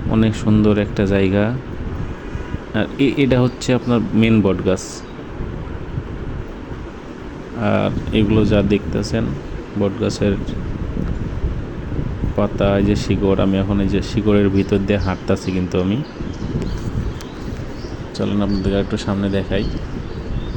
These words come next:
এই শিকড়ের ভিতর দিয়ে হাঁটতাছি। দেখেন, আসলে বট গাছের ভিতরে দেখে তো বোঝার উপায় নাই যে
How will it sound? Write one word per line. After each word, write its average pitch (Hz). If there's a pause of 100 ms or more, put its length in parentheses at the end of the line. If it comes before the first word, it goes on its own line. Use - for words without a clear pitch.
(580)
এই 98
শিকড়ের 95
ভিতর 95
দিয়ে 92
হাঁটতাছি। 95
দেখেন, - (960)
আসলে 123
বট 110
গাছের 123
ভিতরে 120 (240)
দেখে 107
তো 123
বোঝার 113
উপায় 110 (240)
নাই 101
যে 98